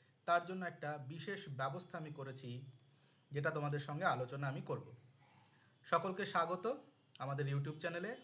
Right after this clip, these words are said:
অধ্যয়নম অনলাইন আমাদের YouTube চ্যানেলের নাম,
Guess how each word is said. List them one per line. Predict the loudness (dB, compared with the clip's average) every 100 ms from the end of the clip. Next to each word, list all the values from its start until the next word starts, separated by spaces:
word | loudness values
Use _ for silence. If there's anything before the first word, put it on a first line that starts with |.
| -4
অধ্যয়নম | -2 -2 2 2 2 -2 -4
অনলাইন | -2 0 2 0 0 -4
আমাদের | -2 -2
YouTube | -2 -4 -6 -4
চ্যানেলের | -4 0 -2
নাম, | 2 2 2 -8